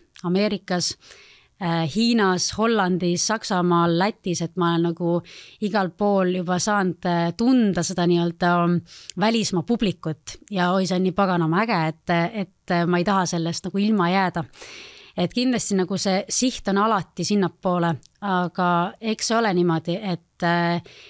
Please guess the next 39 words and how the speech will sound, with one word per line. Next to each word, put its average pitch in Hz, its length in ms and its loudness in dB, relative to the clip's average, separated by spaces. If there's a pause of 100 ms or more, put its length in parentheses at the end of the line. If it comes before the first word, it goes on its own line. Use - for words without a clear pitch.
et 175 160 -4
Eestis 202 480 0
tuleb 202 480 -2
ka, 208 180 0 (840)
äh, 180 140 0
mingil 185 460 2
määral 175 280 2
saada 185 300 0
ju 175 320 0
nagu 175 440 -2 (280)
tald 220 280 0
maha 190 360 2
ja, 160 280 0
ja 180 220 0
teha 214 300 0
siin 220 280 0
ja 180 60 2
näidata 185 420 0
siin 196 280 0
publikule, 170 640 -4 (460)
eh, 175 420 -2
ja 214 80 -2
mingil 220 220 2
määral 190 180 0
ka 202 100 -2
tõestada, 214 520 -2
et 175 80 -6
näete, 233 280 0
et 156 80 -2
seal 226 240 2
on 175 100 2
mina, 185 280 2 (100)
et, 196 240 -6 (100)
eh, 180 360 0
täpselt 240 280 -2
sellisena, 226 440 0
nagu 180 180 0
ma 175 160 4
olen, 277 240 4